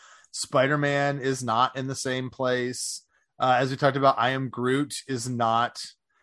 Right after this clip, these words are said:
Uh, X-Men ninety-seven, which we haven't even talked about yet. We just got character designs.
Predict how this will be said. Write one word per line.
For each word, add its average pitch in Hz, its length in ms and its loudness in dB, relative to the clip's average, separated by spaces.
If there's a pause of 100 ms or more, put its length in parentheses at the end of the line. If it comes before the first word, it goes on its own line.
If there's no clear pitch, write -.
(140)
Uh, 131 140 -2
X-Men 170 340 2
ninety-seven, 156 500 4
which 175 120 0
we 135 40 2
haven't 123 160 -2
even 117 140 -6
talked 147 260 4
about 165 300 2
yet. 151 280 2
We 131 80 -10
just 117 200 -12
got 110 180 -4
character 151 320 -2
designs. 139 840 -2